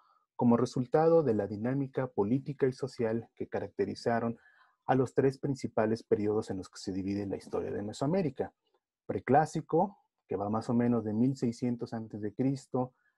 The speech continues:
a doscientos después de Cristo; el clásico, que abarca del trescientos al novecientos después de Cristo;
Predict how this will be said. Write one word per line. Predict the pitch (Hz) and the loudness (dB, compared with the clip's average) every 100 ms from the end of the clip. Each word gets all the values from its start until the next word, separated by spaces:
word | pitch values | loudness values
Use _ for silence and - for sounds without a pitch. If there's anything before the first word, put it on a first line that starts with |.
| _ _ - | _ _ 4
a | 123 | 6
doscientos | 120 113 117 110 110 | 6 2 0 -2 -4
después | 95 - 95 | -4 -6 -6
de | 95 | -6
Cristo; | - 143 - 123 120 - _ _ _ _ | -4 -4 -4 -10 -10 -12 _ _ _ _
el | - 95 | -14 0
clásico, | 135 156 165 151 - 156 165 _ _ | 4 4 4 -4 2 2 0 _ _
que | - 98 98 | -4 -2 0
abarca | 117 117 - 110 | 2 0 -2 -2
del | 104 101 95 | 0 0 -4
trescientos | 104 - 131 139 139 131 | -10 -2 -2 0 -4 -4
al | 104 | -6
novecientos | 101 98 - 113 113 107 | -6 -6 -6 -8 -6 -8
después | 98 - 107 | -10 -6 -4
de | 98 | -4
Cristo; | - 160 165 - 139 | -4 -4 -4 -2 -4